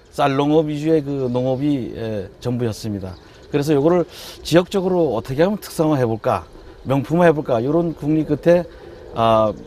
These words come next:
사과라든지 멜론이, 아, 현재 우리 지역의 특성도 맞고 또 고소득 작물이기 때문에 앞으로 발전할 가능성이 많다, 이렇게 해서 그 명품화를 시키기 위해서 저희들이, 어, 주도적으로, 어, 장목을,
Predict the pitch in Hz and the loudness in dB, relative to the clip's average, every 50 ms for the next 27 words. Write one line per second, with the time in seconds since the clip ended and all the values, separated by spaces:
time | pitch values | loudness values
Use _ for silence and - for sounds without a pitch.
0 | - - - - - 139 123 127 131 131 131 131 143 143 143 156 160 156 156 - | -18 -16 -12 -8 -4 0 2 4 4 4 4 2 0 -4 -4 -4 -4 -4 -4 -8
1 | - - - 123 131 123 131 143 156 165 165 156 - - - - - - - - | -12 -6 -2 0 0 2 2 2 2 0 0 -4 -8 -14 -16 -16 -16 -14 -14 -12
2 | - - 107 107 107 98 - 143 139 135 151 143 120 131 151 156 - - 156 170 | -8 -4 0 0 0 0 0 -2 -2 0 0 0 0 2 0 0 0 4 4 4
3 | 175 170 180 165 147 - - - - 151 151 147 139 117 117 123 - - 104 87 | 6 6 4 4 2 0 -4 -6 -2 -2 0 0 0 -2 -2 -4 -2 -4 -6 -6
4 | - - - - - - - - - - - 156 151 147 135 131 - - - - | -6 -12 -18 -18 -20 -20 -20 -20 -8 -2 2 2 4 2 2 -4 -10 -16 -20 -6
5 | - - 147 160 196 196 202 175 - 160 151 151 147 143 143 135 - 135 131 127 | 0 2 2 4 4 2 2 2 2 2 2 2 2 0 0 0 0 0 0 0
6 | 131 131 101 85 - - - - - - - 131 143 156 - - 185 185 180 180 | 0 -2 -4 -4 -10 -16 -20 -16 -6 0 2 4 4 4 2 0 0 2 4 4
7 | 175 170 - - - - - - 113 120 113 156 151 156 160 165 156 - - 139 | 2 2 -2 -8 -20 -16 -10 -6 -6 0 4 4 6 8 8 6 6 4 0 -2
8 | 147 147 170 165 139 117 120 123 - 139 110 92 - 110 127 131 - 139 123 120 | 0 2 2 2 2 2 0 0 -2 -2 -2 -4 -4 -6 -6 -2 0 0 2 4
9 | 151 165 156 - - - - - - - - - 127 113 107 101 98 92 95 120 | 4 4 4 2 -2 -16 -16 -16 -16 -14 -6 -2 0 2 2 2 2 2 0 0
10 | 120 107 - 143 139 151 151 143 - 151 - - 139 131 135 127 123 123 156 165 | 0 0 0 0 2 2 2 0 -2 -8 -8 -8 -4 -2 0 0 0 2 0 0
11 | 151 - - - - - - - 127 120 120 123 127 120 104 - - - - - | 0 -2 -6 -14 -16 -12 -6 -4 -2 0 0 0 0 -2 -4 -8 -14 -16 -16 -14
12 | - - 101 98 90 87 80 67 - - - - - - - - 139 156 165 135 | -8 -4 -4 -4 -4 -4 -6 -8 -12 -14 -16 -18 -18 -12 -6 0 4 4 6 6
13 | 165 151 135 135 110 104 123 147 160 - - - - - - - - 110 104 98 | 6 4 4 4 2 2 2 0 -2 -8 -12 -20 -20 -20 -14 -8 -2 0 0 0
14 | 95 82 - - 120 120 120 120 123 139 147 143 120 | 0 -2 -4 -4 -2 0 0 2 2 2 2 2 0